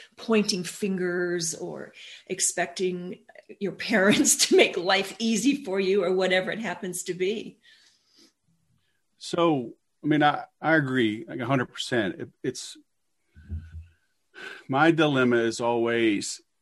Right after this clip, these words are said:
Speaker 2: like, the people who need this book will not admit that they need this book.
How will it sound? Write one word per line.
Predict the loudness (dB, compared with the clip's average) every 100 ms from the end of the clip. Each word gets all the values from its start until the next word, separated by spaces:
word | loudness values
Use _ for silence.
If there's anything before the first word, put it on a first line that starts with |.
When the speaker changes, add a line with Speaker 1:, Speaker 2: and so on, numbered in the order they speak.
| _ _ _
Speaker 2:
like, | -6 -6 -10 -20 _ _ _ _ _ _
the | -2 -2
people | -2 -2 -2 4 4
who | 6 6
need | 8 8 8 6 4
this | 4 4 0
book | -8 0 4 4 2 -4 -20 _ _ _ _ _ _ _
will | 0 4 4
not | 4 6 6 4
admit | 4 4 4 2
that | -2 6
they | 8
need | 10 6 0 -4
this | -4 -4 -4
book. | -4 0 0 0 -8